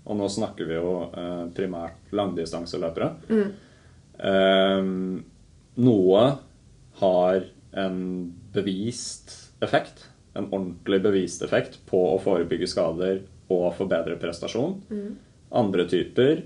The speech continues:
Speaker 1: er på en måte ofte av en sånn allmenn oppfatning at det her må alle gjøre, men det har ingen bevist effekt
Speaker 2: Ok.
Speaker 1: på hverken prestasjon eller skadeforebygging. Så da blir jo spørsmålet, hva er det vi,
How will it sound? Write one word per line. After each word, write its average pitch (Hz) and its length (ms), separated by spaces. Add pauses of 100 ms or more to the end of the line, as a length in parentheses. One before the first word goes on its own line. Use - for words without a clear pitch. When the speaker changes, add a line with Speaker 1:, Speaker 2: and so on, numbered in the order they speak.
(100)
Speaker 1:
er 95 220
på 98 100
en 107 100
måte 95 200
ofte 95 280
av 85 100
en 92 120
sånn 92 200
allmenn 90 340
oppfatning 82 460
at 87 180
det 78 120
her 87 100
må 90 100
alle 90 300
gjøre, 92 340
men 110 120
det 110 100
har 95 220
ingen 87 380
bevist 85 380
effekt 82 440
Speaker 2:
Ok. 247 160
Speaker 1:
på 202 180
hverken 90 400
prestasjon 87 480
eller 90 120
skadeforebygging. 87 720 (1400)
Så - 120
da 120 140
blir 117 140
jo 113 60
spørsmålet, 98 640
hva 98 500
er 85 60
det 92 180
vi, 92 500